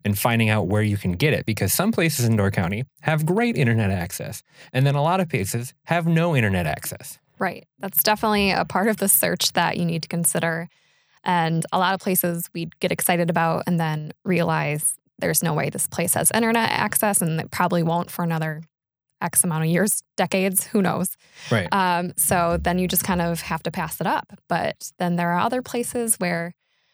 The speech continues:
Speaker 2: you can call and talk with the local internet providers and check and see if the houses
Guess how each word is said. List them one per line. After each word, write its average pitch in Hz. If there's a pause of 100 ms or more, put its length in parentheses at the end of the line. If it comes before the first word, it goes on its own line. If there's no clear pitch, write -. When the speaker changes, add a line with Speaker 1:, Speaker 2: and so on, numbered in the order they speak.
(180)
Speaker 2:
you 190
can 175
call 175
and 175
talk 170
with 170
the 175
local 165
internet 170 (400)
providers 170
and 160
check 165
and 180
see 180 (420)
if 175
the 160
houses 165